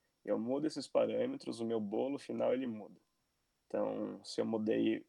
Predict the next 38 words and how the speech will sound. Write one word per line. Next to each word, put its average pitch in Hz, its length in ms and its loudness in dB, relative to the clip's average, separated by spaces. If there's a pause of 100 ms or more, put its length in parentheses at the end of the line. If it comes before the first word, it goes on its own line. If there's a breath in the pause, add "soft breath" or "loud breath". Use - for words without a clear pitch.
o 117 60 -6
meu 107 340 0
parâmetro 110 600 0
de 104 260 0
chocolate 107 840 -2
pra 104 340 2
banana, 123 720 -4 (160)
em 120 80 -6
vez 107 180 0
de - 60 -14
ser 113 100 -6
um 110 80 -4
bolo 107 300 -2
de - 60 -12
chocolate, - 480 -2
vai 123 120 -2
sair 117 200 -4
um 120 120 -4
bolo 113 400 -2 (200)
de 117 100 -4
banana. 110 420 0 (1040)
Então, - 380 0 (180)
em 175 140 -4
algum 185 300 2
sentido, 123 600 -2
eu 113 100 0
acho - 160 -4
que 127 80 4
a 123 60 6
arquitetura, 123 520 -4
ela 127 160 2
sempre 131 400 -8
foi 117 240 0
paramétrica, 107 800 0
porque - 160 0
ela 113 120 2
sempre 131 420 -4
respondeu 123 840 0